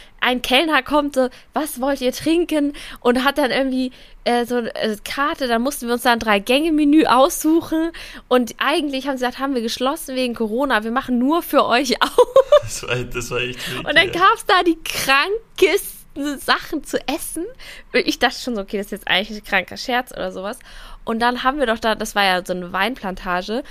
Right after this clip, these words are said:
Speaker 1: und dann haben wir doch den krankesten Wein, den wir
Speaker 2: Ja,
Speaker 1: jemals
Speaker 2: muss man
Speaker 1: getrunken
Speaker 2: wirklich
Speaker 1: haben,
Speaker 2: sagen. Ich weiß aber nicht
Speaker 1: haben wir
Speaker 2: mehr,
Speaker 1: da
Speaker 2: wie der heißt.
Speaker 1: getrunken.
Speaker 2: Aber ich hab mit, ich hab mit dem Simone jetzt,
Speaker 1: Ich auch
Speaker 2: weil
Speaker 1: nicht.
Speaker 2: ich, weil ich ihn eben am Wochenende getroffen hab, haben wir über den einen Wein wieder gesprochen. Ja, ich weiß nicht mehr, wie er heißt.
Speaker 1: Echt? Ja, der war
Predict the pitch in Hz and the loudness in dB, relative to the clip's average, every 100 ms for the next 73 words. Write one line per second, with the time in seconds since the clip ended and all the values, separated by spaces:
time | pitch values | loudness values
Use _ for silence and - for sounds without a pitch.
0 | - - - 208 220 240 262 262 233 226 | -20 -18 -6 -2 0 0 0 0 -2 -4
1 | 208 - 233 269 285 - 208 214 233 233 | -6 0 0 0 -4 -10 -4 0 0 -2
2 | 214 214 240 254 262 240 240 - 226 226 | -2 2 4 4 2 2 2 -2 -4 -2
3 | - 254 - 214 208 202 226 320 - 233 | 0 0 0 -2 0 0 0 -4 0 0
4 | - 143 135 226 247 247 214 208 110 120 | 2 0 2 2 2 2 2 2 0 4
5 | 240 233 - - - - 156 165 180 202 | 4 2 -6 -16 -4 2 2 4 2 2
6 | - 170 175 185 190 175 190 165 196 208 | -2 0 0 0 -4 -4 -4 -4 -4 -4
7 | 202 214 - 220 214 202 - - - 165 | -4 -2 2 2 2 -2 -6 -12 -2 0
8 | 170 160 160 165 156 170 - 160 151 147 | 0 -2 -2 -2 -4 -4 -6 -8 -6 -8
9 | 160 160 151 156 165 160 - 165 151 151 | -8 -6 -8 -8 -6 -6 -6 -8 -8 -6
10 | 147 147 73 - - 117 156 160 113 101 | -6 -6 -6 -10 0 0 2 -2 -6 -8
11 | - 104 - 110 - - - - - - | -10 -10 -10 -18 -20 -20 -20 -20 -18 -8
12 | 110 123 135 127 123 123 110 - - - | -6 -6 -6 -10 -10 -8 -8 -10 -14 -18
13 | - - - - 202 254 196 190 - 208 | -20 -20 -18 -6 -4 -2 0 0 2 0
14 | 208 202 196 202 | 4 4 4 0